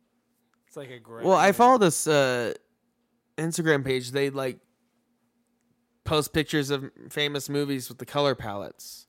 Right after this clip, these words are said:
Speaker 1: Yeah.
Speaker 2: And you can have a movie wi-, movie with, uh, its own unique color palette.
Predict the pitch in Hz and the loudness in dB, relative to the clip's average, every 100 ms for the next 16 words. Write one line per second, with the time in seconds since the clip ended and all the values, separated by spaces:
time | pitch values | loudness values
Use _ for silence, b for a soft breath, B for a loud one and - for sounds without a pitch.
0 | _ 131 127 107 92 - _ 165 170 165 | _ -20 -18 -16 -18 -20 _ -2 -2 -2
1 | 202 277 247 226 190 170 160 202 214 165 | -4 -2 0 0 0 -2 -2 -2 -4 -6
2 | 160 143 - 143 170 196 185 147 139 151 | -6 -6 -6 0 0 2 0 -2 -2 -2
3 | 143 135 120 143 135 156 156 151 147 143 | -2 -4 -6 -8 -6 -4 -4 -4 -4 -4
4 | 151 - - 156 165 175 131 120 113 101 | -6 -6 -8 -4 0 0 -2 -4 -2 -2
5 | 104 | -6